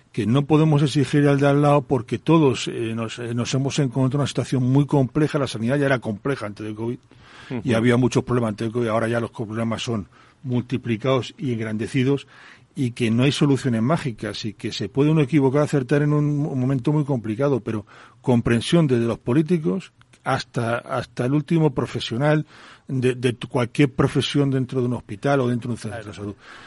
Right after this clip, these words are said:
Speaker 1: Todos tienen sus tensiones, todos tienen su problemática y hay que trabajar y mejorar, pero no exigir una normalidad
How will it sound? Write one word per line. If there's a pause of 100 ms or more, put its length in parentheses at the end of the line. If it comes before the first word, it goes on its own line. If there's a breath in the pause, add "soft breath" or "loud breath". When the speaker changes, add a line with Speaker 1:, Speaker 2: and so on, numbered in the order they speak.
(240 loud breath)
Speaker 1:
Todos
tienen
sus
tensiones,
todos
tienen
su
problemática (440 soft breath)
y
hay
que
trabajar
y
mejorar,
pero
no
exigir
una
normalidad